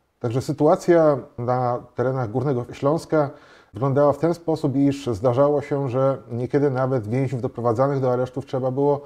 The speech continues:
zwalniać z tego względu, iż po prostu nie było miejsca, lub też zwalniać tych, których aresztowano wcześniej, co na dłuższą metę było, rzecz jasna, dla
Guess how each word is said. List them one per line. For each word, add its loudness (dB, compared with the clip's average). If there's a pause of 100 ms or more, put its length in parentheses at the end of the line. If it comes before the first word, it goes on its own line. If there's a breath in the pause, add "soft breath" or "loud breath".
zwalniać 0
z -18
tego 0
względu, 0
iż -2
po -8
prostu -4
nie -2
było 2
miejsca, 0
lub -4
też -4
zwalniać -2
tych, -2
których 2
aresztowano 2
wcześniej, 0
co -2
na 0
dłuższą 0
metę -2 (500 loud breath)
było, 2
rzecz 0
jasna, 0
dla 2